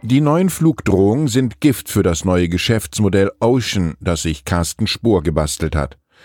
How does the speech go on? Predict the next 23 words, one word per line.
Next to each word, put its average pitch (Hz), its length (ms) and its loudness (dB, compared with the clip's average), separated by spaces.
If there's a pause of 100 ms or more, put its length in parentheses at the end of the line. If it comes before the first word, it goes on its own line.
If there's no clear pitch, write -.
(200)
Der 143 100 4
Lufthansa-Chef 117 880 0
setzt 98 400 -2
darauf, 113 340 0
das 90 220 -2
Geschäft 104 420 -2
mit 101 160 -2
Touristen 104 500 0
nach 78 160 0
der 87 140 -2
Pandemie 90 640 0
rasch 82 360 -2
wieder 85 260 -2
aufzubauen. 78 680 -2 (400)
Das 117 260 0
erhole 117 480 0
sich 135 220 -2
schneller 107 480 0
als 78 220 -4
das 73 260 -4
Business 82 420 -2
mit 80 140 -4
Geschäftsreisen. 78 880 -4